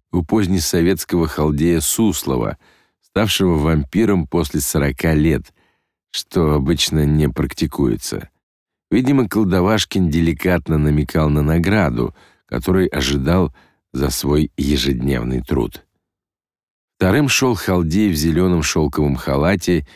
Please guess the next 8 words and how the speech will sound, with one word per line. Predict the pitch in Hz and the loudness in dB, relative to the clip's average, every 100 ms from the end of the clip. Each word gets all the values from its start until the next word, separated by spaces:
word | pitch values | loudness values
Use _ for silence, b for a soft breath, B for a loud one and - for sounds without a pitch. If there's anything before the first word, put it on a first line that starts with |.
| b _ | b _
и | 82 | 0
ритуальной | 85 92 90 87 80 78 | 0 2 2 2 2 0
юбке | 71 92 78 87 | 0 -2 -2 -4
из | 80 - | -4 -2
крашеной | 82 78 - 76 76 | -2 -2 -2 -2 0
овчины, | 78 - - 85 69 57 - _ _ _ _ _ | -2 -4 -4 -2 -2 -4 -10 _ _ _ _ _
тоже | 104 78 80 | 0 0 0
зеленой, | 69 80 85 117 110 92 76 | 0 2 4 4 4 2 0